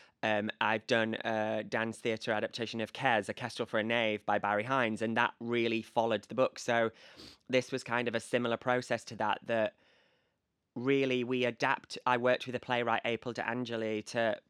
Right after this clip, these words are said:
to sort of work on structure and adapting and dialogue, um, but we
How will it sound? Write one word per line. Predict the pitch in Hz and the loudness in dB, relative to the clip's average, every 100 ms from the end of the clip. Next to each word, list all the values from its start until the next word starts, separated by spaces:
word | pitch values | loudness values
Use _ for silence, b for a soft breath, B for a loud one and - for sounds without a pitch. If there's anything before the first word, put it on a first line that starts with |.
| _ _ _ _ _ _ - | _ _ _ _ _ _ -18
to | - 226 | -12 -6
sort | - 113 | -2 -2
of | 113 113 | -2 0
work | 123 117 | 2 2
on | 123 113 | 0 -4
structure | - 131 120 - 120 | 0 0 0 0 2
and | 113 110 110 | 4 2 0
adapting | 107 120 117 _ 123 113 110 | 0 0 0 _ -4 -2 -2
and | 113 113 | -2 0
dialogue, | 120 117 120 113 104 107 - _ - | 2 4 2 2 2 0 -4 _ -4
um, | 113 110 110 104 _ _ _ _ _ _ _ B B B _ | -2 -2 -4 -6 _ _ _ _ _ _ _ B B B _
but | 123 120 - | 2 2 2
we | 123 131 | -4 -6